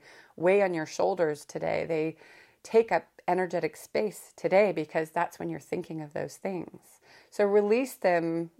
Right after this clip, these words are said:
sort of a time release, <laughs> you know, like some vitamins and other things.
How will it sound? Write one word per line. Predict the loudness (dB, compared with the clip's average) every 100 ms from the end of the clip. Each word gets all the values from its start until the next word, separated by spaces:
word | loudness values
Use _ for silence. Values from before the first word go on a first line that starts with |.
| -12
sort | -8 -4
of |
a | -4
time | -4 -4 0 0
release, | -2 -6 -8 -12 -16 -8
<laughs> |
you | -2
know, | 0 2
like | 0 0
some | 4 4 4 -6 -18 -20 -20 -4
vitamins | 8 8 8 4 2 2 -2 0
and | 0 2
other | 2 2
things. | 2 0 -2